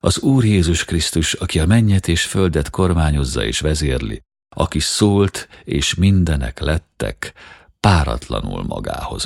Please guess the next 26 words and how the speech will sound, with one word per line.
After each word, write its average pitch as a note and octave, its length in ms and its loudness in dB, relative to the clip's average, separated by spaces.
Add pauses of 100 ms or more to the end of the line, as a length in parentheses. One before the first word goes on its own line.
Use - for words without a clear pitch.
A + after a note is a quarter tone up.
ölelt." - 600 -12 (920)
De G#2 120 2
ezért D#3+ 340 2
a B2 40 4
szegénységért G#2+ 880 4
Klárának F#2+ 760 4
hosszasan F2+ 680 0
meg F2 300 2
kellett G1+ 440 -6
küzdenie. - 760 -6 (480)
A G#2 100 4
régi A#2 300 6
rendeknél F#2 600 4
ugyanis F2+ 360 4
általános E2+ 680 0
volt, C2+ 260 -2
hogy D2+ 180 -4
a D2+ 60 2
szerzetesek F#2+ 680 0
és E2 140 -2
apácák E2 560 -2
személy G2+ 360 0
szerint E2+ 460 0
lemondtak F2 920 -2
minden D2 480 2
vagyonról. G2+ 640 -4